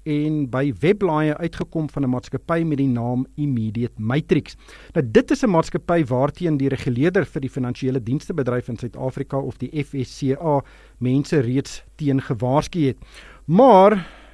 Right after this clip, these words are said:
ek gaan toe voort en registreer op hierdie webblaaie. En bykans onmiddellik bliep my foon en daar is 'n S M S en 'n e-pos van 'n Kaapse maatskappy, Banksou,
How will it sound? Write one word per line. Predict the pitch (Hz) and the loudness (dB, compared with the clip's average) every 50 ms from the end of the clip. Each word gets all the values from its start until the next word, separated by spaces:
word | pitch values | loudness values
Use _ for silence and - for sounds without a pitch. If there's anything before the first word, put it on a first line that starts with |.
| - - - | -20 -12 -8
ek | 165 151 - | -8 -6 -2
gaan | - 226 220 - | 0 0 0 0
toe | - - | -2 -4
voort | - - - 302 240 196 - - | -2 0 4 6 6 6 4 2
en | 175 156 151 | 0 2 2
registreer | 147 143 - 160 - - - - 262 285 254 190 135 117 - - - - - - | 0 0 -2 -4 -6 -6 -8 -6 -2 2 4 4 4 2 0 -6 -14 -20 -6 0
op | 175 165 156 - - | 0 0 0 0 -4
hierdie | 127 127 135 143 139 135 151 143 127 - - | -4 -2 0 0 0 0 -2 -2 -2 -4 -6
webblaaie. | - 113 135 143 143 135 139 131 127 127 123 117 104 - - - - - - - | -6 -2 0 0 2 2 2 2 2 0 -2 -4 -8 -12 -18 -20 -20 -20 -6 2
En | - 190 196 175 | 4 4 6 6
bykans | 139 170 220 - - 247 226 - | 6 6 6 6 4 2 2 2
onmiddellik | 214 247 233 226 180 151 156 190 233 285 247 208 156 104 120 113 | 2 4 4 6 6 6 4 4 4 4 6 4 4 4 2 0
bliep | 131 196 202 - - | 0 0 0 0 -2
my | 143 127 117 | -4 -4 -4
foon | - - - 269 285 285 254 247 | -6 -2 2 4 6 6 6 6
en | 214 165 147 | 4 4 4
daar | 135 139 147 160 175 - | 4 4 4 2 2 0
is | 156 - - - | -4 -6 -4 -6
'n | 135 - 190 170 | -4 -4 -4 -4
S | - - | -4 -4
M | 151 147 - | -4 -4 -2
S | 233 233 220 - - | -2 -2 -2 -2 -2
en | 147 127 123 | -2 -2 -2
'n | 147 - | -2 0
e-pos | 220 214 - - 226 196 - - - | -2 -2 0 2 0 0 0 -2 -4
van | - 143 131 | -4 -4 -4
'n | 117 - | -4 -6
Kaapse | - - 262 262 254 - - 196 | -6 -2 -2 -2 0 0 -2 0
maatskappy, | 156 135 127 131 - - - 131 - - 147 139 127 110 90 - | 0 0 0 -2 -4 -6 -8 -8 -6 -4 -2 -2 -2 -4 -6 -4
Banksou, | - 156 185 220 208 - - 151 123 104 | -2 -2 0 -2 -2 -2 -2 -2 -2 -4